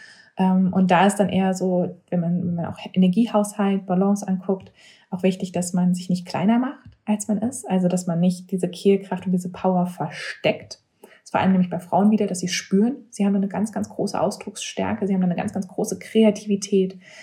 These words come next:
sie haben eine ganz, ganz große Vision, Mission, die nach draußen fließen möchte und die sich dann oft kleiner machen.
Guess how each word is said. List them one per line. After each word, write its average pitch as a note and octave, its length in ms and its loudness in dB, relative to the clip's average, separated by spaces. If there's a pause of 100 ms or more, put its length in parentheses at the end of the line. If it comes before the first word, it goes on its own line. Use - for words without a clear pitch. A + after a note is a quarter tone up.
(380)
sie - 140 -4
haben F#3+ 100 2
eine F#3 180 4
ganz, - 180 0
ganz F#3+ 140 -2
große F#3 460 2
Vision, G3+ 540 6
Mission, G3 420 4
die F#3+ 80 4
nach F3+ 140 4
draußen G3 400 2
fließen F3+ 360 0
möchte F3+ 460 -2 (260)
und F#3 80 2
die F#3 60 6
sich F3+ 120 4
dann F3+ 120 -2
oft - 160 -6
kleiner F3+ 420 0
machen. F3+ 500 -4